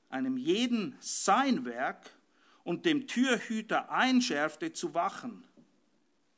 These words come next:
Wacht also, denn ihr wisst nicht, wann der Herr des Hauses kommt,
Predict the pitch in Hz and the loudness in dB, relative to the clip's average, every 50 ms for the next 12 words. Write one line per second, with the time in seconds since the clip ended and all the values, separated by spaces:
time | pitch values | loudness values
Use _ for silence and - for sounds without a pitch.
0 | _ 127 123 165 196 214 196 - - - 175 175 156 127 123 120 - 101 95 - | _ -4 2 4 4 4 2 0 -6 -2 -2 -2 0 -2 -4 -6 -8 -10 -12 -14
1 | - _ _ _ _ _ _ _ _ _ _ _ _ _ - 180 180 180 170 160 | -20 _ _ _ _ _ _ _ _ _ _ _ _ _ 0 2 4 4 4 4
2 | 143 135 170 233 240 240 - - - 165 202 220 220 - - 180 170 165 147 143 | 4 4 2 2 2 2 -2 -6 -6 -6 -6 -6 -6 -4 0 0 2 2 2 0
3 | 135 139 156 170 170 - 165 160 - 147 151 160 160 160 147 - - - 147 143 | 0 4 4 4 4 2 0 0 0 0 0 0 -2 -4 -6 -8 -6 -4 -2 -2
4 | 131 123 123 - - | -2 -2 -4 -8 -20